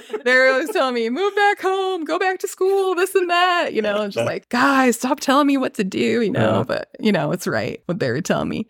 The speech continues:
Speaker 1: So I moved back home and just really buckled down and, and tried to get my life to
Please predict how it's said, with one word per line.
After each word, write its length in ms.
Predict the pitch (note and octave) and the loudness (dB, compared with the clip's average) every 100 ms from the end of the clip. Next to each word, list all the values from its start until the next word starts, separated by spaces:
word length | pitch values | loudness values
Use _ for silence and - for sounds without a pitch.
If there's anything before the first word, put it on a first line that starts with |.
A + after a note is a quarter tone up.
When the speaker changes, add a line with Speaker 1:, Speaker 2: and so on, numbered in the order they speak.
| - | -6
Speaker 1:
So 140 | - | 0
I 60 | F3+ | 2
moved 200 | A3 C4 | 2 4
back 240 | A#3+ A#3 | 2 2
home 380 | B3 F#3 F3+ E3+ | 2 4 4 2
and 180 | A#2 G#2+ _ _ - | -2 -6 _ _ 0
just 220 | F#3+ F#3+ | 2 4
really 460 | F3+ E3+ E3+ E3+ F#3+ | 4 4 2 0 0
buckled 440 | E3+ D#3+ E3 D3 | 0 0 0 0
down 500 | D#3 D3+ D3 D#3 C#3 | 0 2 2 2 0
and, 320 | A#2 C3 F#3 G3 G3+ _ - | -2 -2 -4 -6 -16 _ -6
and 180 | C#3+ D3+ | -4 0
tried 240 | F3+ D3+ | 2 2
to 80 | D#3 | 2
get 140 | D3 | 0
my 140 | A#2+ C#3 | 0 0
life 320 | C3+ D3 - | 0 0 0
to 120 | - | -6